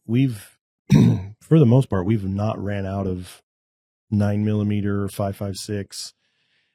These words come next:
um, forty-five since we opened. I mean, we may have had a couple of,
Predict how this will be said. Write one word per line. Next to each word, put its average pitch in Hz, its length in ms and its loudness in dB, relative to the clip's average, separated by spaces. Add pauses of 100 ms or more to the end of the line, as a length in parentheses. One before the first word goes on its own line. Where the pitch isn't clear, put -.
(160)
um, 95 720 0 (600)
forty-five 110 640 0
since - 280 -6
we 98 120 -2
opened. 117 480 -2
I - 40 -8
mean, 104 200 0
we 120 80 4
may 110 260 0
have 104 120 -2
had 101 140 -6
a 95 40 -8
couple 104 320 -4
of, 92 80 -8